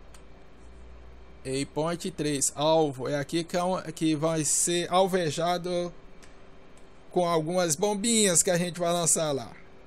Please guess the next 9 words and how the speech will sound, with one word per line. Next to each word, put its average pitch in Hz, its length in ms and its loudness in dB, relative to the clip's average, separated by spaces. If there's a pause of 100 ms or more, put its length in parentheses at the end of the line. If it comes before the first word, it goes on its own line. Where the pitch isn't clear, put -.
(1300)
Vamos 160 220 -6
já 196 180 6
virar 165 340 2
pra 139 220 -2
lá. 175 280 2 (1400)
Vamos 156 180 -4
ganhar 170 300 -2
altitude 151 680 -4
aqui. 170 380 -2